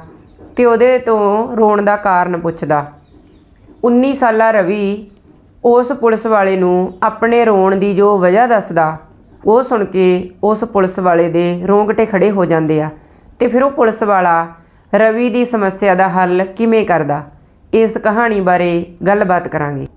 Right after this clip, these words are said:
ਉੱਤਰ ਪ੍ਰਦੇਸ਼ ਦਾ ਛੋਟਾ ਜਿਹਾ ਪਿੰਡ ਸੂਰਜਗੜ੍ਹ, ਉਹਦੇ ਵਿੱਚ ਇੱਕ ਸਧਾਰਨ ਗਰੀਬ ਪਰਿਵਾਰ ਆ। ਪਰਿਵਾਰ ਦੇ ਵਿੱਚ ਰਵੀ, ਉਹਦੀ ਛੋਟੀ ਭੈਣ ਸੀਰਤ ਤੇ ਉਹਦੀ ਮੰਮੀ ਪਾਪਾ ਨੇ। ਸੀਰਤ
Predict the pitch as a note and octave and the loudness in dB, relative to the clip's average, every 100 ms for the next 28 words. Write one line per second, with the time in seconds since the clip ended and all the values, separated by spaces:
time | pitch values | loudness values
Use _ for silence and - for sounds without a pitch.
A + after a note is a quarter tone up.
0 | - - C#4+ C4 A#3 A3 G#3+ G3+ G#3 G3+ | -4 0 0 0 2 2 2 0 0 0
1 | G#3 - - - A3+ A3 B3 A#3+ A3 G#3+ | -4 -12 -20 -2 0 2 0 2 0 0
2 | F#3 F3+ F#3+ G3 - - - A#3 G#3+ F#3+ | -2 0 -2 -2 -12 -14 -2 0 0 0
3 | E3+ D#3 E3+ - - _ - - - G3 | 2 0 -2 -6 -20 _ -20 -20 -6 0
4 | A3+ A#3+ A3+ G#3 G3+ F#3 F#3+ F#3+ F#3 F#3 | 0 0 -2 -2 0 -2 0 0 2 -2
5 | - - - A3 A#3+ A#3+ F#3+ F#3 F3+ F3+ | -8 -18 -6 -2 2 2 0 -2 0 0
6 | F3+ F3+ F3 E3+ D#3+ D#3+ D#3 F#3+ - - | 0 0 0 2 2 0 -2 -6 -14 -20
7 | - - - G3+ F#3+ F#3+ F#3+ F#3 G3 F#3+ | -20 -14 -4 -2 0 0 0 -2 -2 -2
8 | G3 F#3+ E3 F3 F3+ F#3 - - - - | 0 0 0 0 -2 -4 -14 -20 -20 -20
9 | _ G3+ G#3 A#3+ A3+ G3+ A#3 A#3 G#3+ G#3 | _ -2 0 0 0 0 0 0 0 0
10 | G3+ G3 F3+ F3+ F3+ G#3+ - - - B3 | -4 0 2 2 0 -4 -6 -20 -4 0
11 | - A3+ C4 A3+ F#3+ G#3+ G#3 F3+ E3+ D#3 | 2 2 0 0 -2 -2 -2 -2 -2 -2
12 | C#3 - - - - - _ _ - - | -4 -10 -20 -20 -20 -20 _ _ -20 -20
13 | - _ - A#3+ A#3+ A#3+ A#3+ | -20 _ -6 0 2 2 2